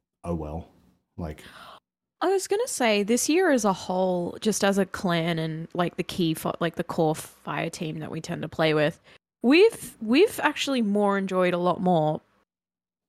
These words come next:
Speaker 2: abstract parts of
Speaker 1: Mm.
Speaker 2: the Destiny experience. Like, we're getting in and we're getting the lore done, but then I'm finding a lot of us are doing dungeons.
Speaker 1: Yeah.
Speaker 2: Or,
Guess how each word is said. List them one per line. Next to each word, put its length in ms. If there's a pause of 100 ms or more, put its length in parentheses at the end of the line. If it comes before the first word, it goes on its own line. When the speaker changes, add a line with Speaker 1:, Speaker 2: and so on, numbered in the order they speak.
(440)
Speaker 2:
abstract 880 (120)
parts 480
of 440 (400)
Speaker 1:
Mm. 240 (100)
Speaker 2:
the 100
Destiny 380
experience. 680
Like, 160
we're 80
getting 260
in 100
and 80
we're 100
getting 280
the 80
lore 240
done, 300
but 120
then 140
I'm 140
finding 360
a 80
lot 180
of 120
us 220
are 80
doing 480 (880)
dungeons. 680 (460)
Speaker 1:
Yeah. 200
Speaker 2:
Or, 440